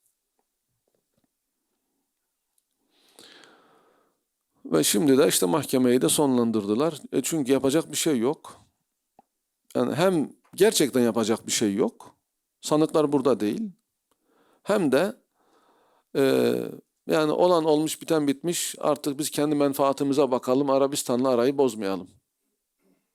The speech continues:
diyorlar. Çünkü yapan adam veliaht prens olduğu söyleniyor.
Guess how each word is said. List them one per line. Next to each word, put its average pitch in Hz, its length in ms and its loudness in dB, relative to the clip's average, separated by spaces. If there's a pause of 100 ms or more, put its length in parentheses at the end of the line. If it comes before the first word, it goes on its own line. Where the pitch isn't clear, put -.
(240)
diyorlar. 113 380 2
Çünkü 139 320 0
yapan 147 360 0
adam 131 400 -2 (1300)
veliaht 147 680 2
prens 139 560 0 (800)
olduğu 117 320 2
söyleniyor. 98 720 -4